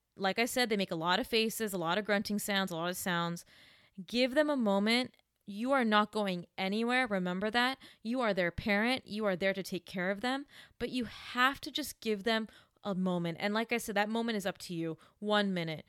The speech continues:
two minutes, thirty seconds. But give them that moment to see if they'll soothe on their own.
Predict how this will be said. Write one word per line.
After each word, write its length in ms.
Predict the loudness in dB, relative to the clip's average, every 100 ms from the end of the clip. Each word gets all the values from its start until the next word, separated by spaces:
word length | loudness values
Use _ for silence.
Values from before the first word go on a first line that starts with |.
| _ -8
two 220 | -2 0
minutes, 400 | 0 -2 -6 -8 -2
thirty 260 | 0 0
seconds. 460 | -2 -4 -4 -6 -2
But 180 | -2 -2 -12 -20 -12
give 300 | -6 -4 0
them 160 | 0 2
that 160 | 0
moment 400 | 2 0 0 -2
to 120 | -4 -6
see 420 | -4 -4 -4 -6 _ _ _ -8
if 160 | -6 -2
they'll 340 | 0 0 -4 _ _ _ _ _
soothe 380 | -10 -6 -2 -2
on 200 | -2 -4
their 200 | -6 -8
own. 320 | -8 -8 -10